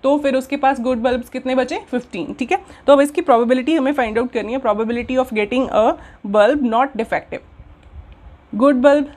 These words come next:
निकालने की probability हमें पूछी हुई है, तो गुड bulb हमारे पास आएगा number of good, not defective मतलब वो गुड होगा, गुड कंडीशन में होगा, number of good bulbs divided by total number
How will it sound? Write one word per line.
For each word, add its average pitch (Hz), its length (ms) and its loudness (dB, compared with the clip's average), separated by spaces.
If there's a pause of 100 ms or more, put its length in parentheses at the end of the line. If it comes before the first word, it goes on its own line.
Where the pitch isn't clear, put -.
(120)
निकालने 254 420 0
की 262 120 -8
probability 240 580 -2
हमें 233 200 -2
पूछी 240 260 -8
हुई 233 180 -4
है, 247 120 -2 (220)
तो 233 120 -4
गुड 233 280 -4
bulb 226 220 0
हमारे 214 240 -2
पास 233 200 0
आएगा 220 340 0 (160)
number 208 400 -4
of 285 140 2 (2250)
good, 254 300 0 (360)
not 233 240 0
defective 262 380 -2
मतलब 254 320 -2
वो 254 100 -2
गुड 269 300 0
होगा, 262 280 0
गुड 233 220 -4
कंडीशन 254 380 -4
में 269 180 -2
होगा, 233 260 -4 (520)
number 226 200 -2
of 262 200 -2
good 226 240 -2
bulbs 220 320 -2
divided 208 440 0
by 214 140 2 (300)
total 240 420 0 (840)
number 208 440 -2